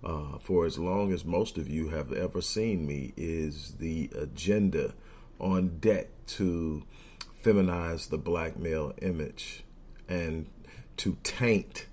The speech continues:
uh, black masculinity. And I've talked about it, I've written about it,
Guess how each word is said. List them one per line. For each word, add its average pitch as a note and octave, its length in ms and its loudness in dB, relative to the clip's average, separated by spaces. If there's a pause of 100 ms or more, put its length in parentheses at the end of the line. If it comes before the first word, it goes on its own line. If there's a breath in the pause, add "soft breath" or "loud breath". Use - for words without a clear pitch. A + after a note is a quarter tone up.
(520 loud breath)
uh, D#2 540 -4 (160)
black F2+ 280 2
masculinity. E2 1000 0 (560 loud breath)
And D#2+ 160 -2
I've D#2+ 180 -4
talked F#2+ 340 2
about F#2 360 4
it, F2+ 100 2
I've C2+ 220 -2
written E2+ 260 0
about D#2+ 400 -2
it, D#2+ 160 0